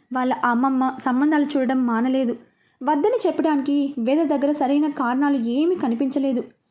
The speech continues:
అందుకే వచ్చిన సంబంధాలన్నీ చెడగొడదామని అనుకుంది. చూసిన సంబంధాలన్నింటికి ఏవో సాకులు చెప్పేది. వేదకి ఎంత మంచి సంబంధం తెచ్చినా ఏదో ఒక కారణం చెప్పి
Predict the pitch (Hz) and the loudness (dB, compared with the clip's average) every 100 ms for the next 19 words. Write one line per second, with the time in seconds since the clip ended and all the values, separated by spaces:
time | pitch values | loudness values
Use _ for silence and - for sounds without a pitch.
0 | _ - 240 247 294 233 - _ _ 233 | _ -8 -4 -2 -2 -4 -6 _ _ -6
1 | 254 262 330 330 247 262 311 302 254 254 | -4 0 0 0 0 0 2 0 0 -2
2 | - - 247 240 277 262 254 247 277 240 | -4 -6 -4 0 0 0 0 0 0 0
3 | 277 247 226 - _ _ _ _ - 392 | 0 -2 -4 -10 _ _ _ _ -2 0
4 | 440 427 415 269 302 339 311 262 277 311 | 2 0 0 0 2 2 0 2 2 2
5 | 302 302 285 277 - 226 247 262 294 294 | 2 0 -2 -2 -6 -4 -2 0 0 0
6 | 226 233 277 285 262 277 240 - _ _ | -2 0 0 0 0 0 -2 -6 _ _
7 | _ _ - 262 339 370 359 277 269 311 | _ _ -4 0 2 2 0 0 0 0
8 | 381 320 311 294 262 302 302 294 269 277 | 0 2 0 0 2 2 2 0 0 -2
9 | 269 269 - 262 302 359 381 330 311 254 | -2 -4 -4 -2 0 2 2 0 0 0
10 | 254 269 269 262 254 262 | 0 -2 -2 -4 -4 -6